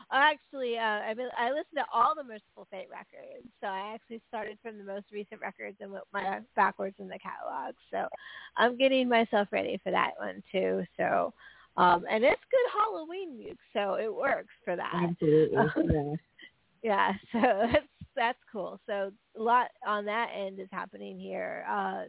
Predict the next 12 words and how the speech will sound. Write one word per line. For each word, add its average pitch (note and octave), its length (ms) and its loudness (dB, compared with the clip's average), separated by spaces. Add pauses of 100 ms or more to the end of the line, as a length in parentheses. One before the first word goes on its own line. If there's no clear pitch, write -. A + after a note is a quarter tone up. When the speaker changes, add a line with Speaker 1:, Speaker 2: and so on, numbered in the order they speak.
(120)
Speaker 1:
so, G3+ 300 4
uh, G3 220 6 (520)
uh, G3+ 200 6
Nathan's A3+ 560 0
got A#3+ 160 0
another A#3+ 340 -2
gig G#3+ 420 -4
this B3 160 0 (120)
weekend. C4+ 540 0 (180)
Uh, G#3 180 4 (140)
he's A3+ 220 -8 (120)
working, G#3 400 -4